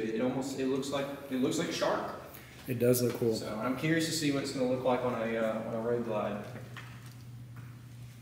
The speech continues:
Speaker 1: Uh, but as of, uh, changes wise, we don't have any major changes.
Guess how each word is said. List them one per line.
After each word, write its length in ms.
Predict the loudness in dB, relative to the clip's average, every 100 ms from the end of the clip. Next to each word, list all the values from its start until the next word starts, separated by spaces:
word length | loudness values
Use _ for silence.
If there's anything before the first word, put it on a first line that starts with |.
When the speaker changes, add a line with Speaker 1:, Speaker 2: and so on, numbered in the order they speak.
| -16 -14 -8
Speaker 1:
Uh, 160 | 0 6
but 400 | 8 8 6 2
as 300 | 6 8 8
of, 320 | 6 4 2 4
uh, 180 | 4
changes 440 | 6 6 6 4 6
wise, 520 | 10 10 10 6 2
we 280 | 2 2 4
don't 240 | 4 4
have 260 | 4 4 2
any 160 | 2 2
major 340 | 2 2 0
changes. 680 | -2 -2 -2 -2 -4 -6 -8